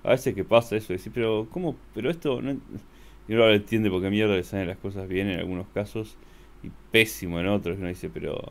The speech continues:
no puede ser que me salga tan para el culo algunas cosas y otras cosas me salgan bien. ¿Qué coño está pasando?". Y pasa mucho más seguido de lo que uno esperaría.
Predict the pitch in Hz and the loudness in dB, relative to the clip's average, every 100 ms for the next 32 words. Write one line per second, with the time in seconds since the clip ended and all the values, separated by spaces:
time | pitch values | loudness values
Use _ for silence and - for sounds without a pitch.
0 | - 104 - - - - - 101 - - | -14 -12 -8 -8 -10 -14 -6 -6 -6 -16
1 | - - - - - - - - - - | -20 -20 -20 -20 -20 -20 -20 -20 -20 -14
2 | 85 - 104 92 - 98 101 95 92 90 | -14 -6 -2 -2 -2 -4 -4 -6 -8 -10
3 | - - 120 113 95 92 104 98 - - | -14 -12 -8 -4 -4 -4 -6 -8 -10 -8
4 | 117 - 110 107 - - - - - - | -8 -6 -10 -10 -20 -20 -20 -20 -20 -10
5 | 92 101 95 107 101 92 95 101 95 92 | -4 -2 -2 -6 -6 -8 -6 -8 -6 -4
6 | 117 117 104 - - - - - - - | 0 0 -2 -12 -20 -20 -20 -20 -20 -20
7 | - - - - - - - - - - | -20 -20 -20 -20 -20 -20 -20 -20 -20 -20
8 | - - - - - 110 110 101 - 107 | -20 -20 -10 -10 -6 -4 -4 -6 -8 -10
9 | 101 135 113 - - - - - - - | -8 -8 -8 -10 -14 -18 -20 -20 -20 -20
10 | - - - - - - - - - - | -20 -20 -20 -20 -20 -20 -20 -20 -20 -16
11 | - 110 110 92 90 98 - 95 101 95 | -2 -2 -2 -8 -8 -8 -6 -8 -8 -6
12 | 104 95 73 - - - - - - - | -4 -4 -6 -12 -20 -20 -20 -20 -20 -20
13 | - - - 80 85 92 87 - 80 87 | -20 -20 -12 -10 -6 -6 -8 -8 -6 -2
14 | 104 71 | -2 -4